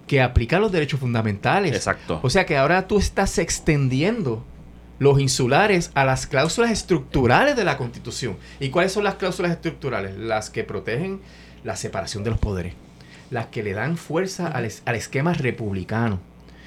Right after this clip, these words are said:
Speaker 2: Exacto.
Speaker 1: Cuando el Congreso es el que escoge los miembros de la Junta y el presidente está obligado a, a seleccionar, está menoscabando el poder ejecutivo, que tenía el poder de escoger los funcionarios federales.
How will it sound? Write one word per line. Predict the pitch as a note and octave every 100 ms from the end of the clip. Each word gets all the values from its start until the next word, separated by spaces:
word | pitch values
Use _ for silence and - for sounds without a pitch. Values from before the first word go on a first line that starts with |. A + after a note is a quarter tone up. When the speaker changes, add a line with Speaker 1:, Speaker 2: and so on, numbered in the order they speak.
| -
Speaker 2:
Exacto. | - F#2 - -
Speaker 1:
Cuando | C#3+ C3 C3 C3
el | B2+
Congreso | B2+ B2+ A#2 A#2+ C3 G3+
es | G#3+
el | G#3
que | G#3+
escoge | F3+ - G3+ G3 G3
los | F#3+
miembros | F#3+ F#3 F#3
de | F#3
la | F3+ F3
Junta | G3 F#3 D#3+
y |
el | C3
presidente | A#2+ A#2+ C3
está | E3+ F#3
obligado | F3 E3+ F3 E3+ E3+
a, | E3
a | C#3
seleccionar, | E3 D#3+ D#3 E3 D#3 F3 F3
está | C3 - C3+
menoscabando | E3+ D3+ C3 - A#2 A2+ F3+ A#3+
el | D3
poder | A#2 G#2+
ejecutivo, | G#2 G#2 G2 - F3 C#3 - - - -
que | B2+
tenía | B2 A2
el | B2
poder | E3 C3+ D#3
de | F3+
escoger | - B2
los | F#3
funcionarios | C#3+ - G#2+ G#2
federales. | - F#2+ A#2 A2